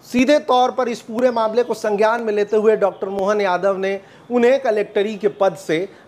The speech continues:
हटा दिया था। उस वक्त भी उनके इस डिसीजन को लेकर के खूब चर्चा थी। इस डिसीजन पर भी जमकर चर्चा हो रही है, लेकिन देखना ये होगा कि आने वाले समय में अधिकारी ऐसे व्यवहार आगे करते हुए दिखाई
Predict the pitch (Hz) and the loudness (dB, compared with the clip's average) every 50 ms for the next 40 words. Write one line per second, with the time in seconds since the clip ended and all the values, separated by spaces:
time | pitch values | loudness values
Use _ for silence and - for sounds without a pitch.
0 | - - 160 160 170 185 180 160 151 160 156 147 135 - - 127 104 - - _ | -4 -2 -2 0 0 0 0 -2 -2 -2 -2 -2 -2 -2 -6 -10 -14 -14 -18 _
1 | - _ - 175 165 - 208 240 247 240 - 247 202 208 226 247 247 254 247 233 | -20 _ -10 -10 -8 -2 0 0 0 0 -4 -10 -8 -4 -4 -2 -2 -4 -4 -6
2 | 190 - - 185 185 202 208 - 240 226 220 220 220 - - 196 160 156 190 - | -10 -14 -10 -8 -6 -6 -4 -2 0 0 0 0 -2 -2 -2 -2 -2 0 -2 -4
3 | 214 208 220 233 233 208 233 208 208 208 214 233 208 202 208 202 - 226 - - | -2 0 0 0 0 0 0 0 0 0 0 -2 -4 -6 -8 -8 -8 -10 -10 -2
4 | - 240 220 202 - 247 240 - 254 269 285 - - - - - - 285 302 254 | -2 0 0 2 0 -2 -2 -4 -6 -8 -8 -10 -16 -20 -16 -2 0 2 2 2
5 | 226 220 269 - 285 277 294 302 294 294 294 277 262 262 277 214 190 240 240 240 | 0 -2 -4 -4 -2 0 0 0 0 2 0 0 0 0 -2 -2 0 -2 -2 0
6 | - 277 262 262 - 247 220 - - 262 233 233 240 240 233 247 262 254 254 269 | 0 -2 0 0 0 -2 -2 0 0 2 4 4 4 4 4 2 2 2 2 2
7 | 294 285 - - - - - 190 220 214 - 262 247 214 175 214 220 220 - 262 | 2 0 -4 -12 -16 -2 0 2 2 2 2 -2 0 2 2 2 2 2 0 -2
8 | 254 262 254 240 220 208 220 220 220 - 175 175 170 202 208 220 214 - 202 202 | 0 0 0 0 -2 0 0 2 2 2 2 2 4 4 4 2 2 0 -2 0
9 | 175 165 165 170 175 170 165 156 156 156 160 156 - 165 151 170 185 185 185 185 | 0 0 0 0 0 0 0 0 0 -2 -4 -6 -6 -6 -2 0 0 0 0 0
10 | 190 196 202 190 - - - - - - 151 160 196 180 - 202 180 185 185 202 | -2 -2 -4 -8 -12 -18 -20 -8 -4 -2 -2 -2 -2 -2 -2 0 0 0 -2 -2
11 | 202 202 - - - 160 165 170 160 - - 196 185 175 147 147 147 147 143 156 | -6 -8 -10 -6 -4 -2 -2 -2 -4 -2 0 0 0 2 2 0 0 2 2 2
12 | 151 151 151 151 - - - - 143 143 151 151 156 175 170 170 - 147 131 127 | 2 2 2 0 -2 -6 -10 -8 -4 -4 -4 -2 -2 -4 -4 -4 -6 -6 -6 -6
13 | - 147 131 131 135 143 139 135 131 127 135 123 120 131 139 | -6 -6 -6 -4 -2 -2 -4 -4 -6 -6 -4 -4 -4 -4 -8